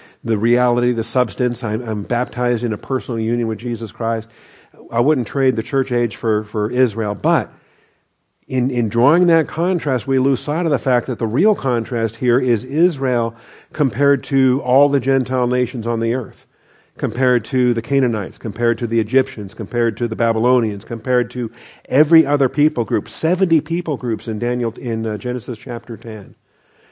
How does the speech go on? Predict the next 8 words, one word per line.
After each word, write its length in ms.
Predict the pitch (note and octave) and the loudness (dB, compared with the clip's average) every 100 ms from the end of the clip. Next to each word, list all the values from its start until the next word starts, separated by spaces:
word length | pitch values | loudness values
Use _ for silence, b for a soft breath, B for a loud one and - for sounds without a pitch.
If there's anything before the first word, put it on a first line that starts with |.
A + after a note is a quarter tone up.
| b | b
In 140 | B2+ A2+ | -4 -2
the 80 | |
table 420 | A2 - C#3+ D3+ D3 | -2 2 2 4 2
of 120 | B2+ | 4
nations, 520 | C3 B2+ - G2+ F#2+ - | 2 2 -2 -8 -8 -14
seventy 720 | - D3+ D#3+ C3+ A#2+ G#2+ G#2 | -6 0 2 2 -2 -2 -6
people 420 | - C3 A#2+ A#2 | -6 -4 -2 -2
groups, 520 | G#2 G#2+ F#2 - - | -2 -4 -4 -10 -20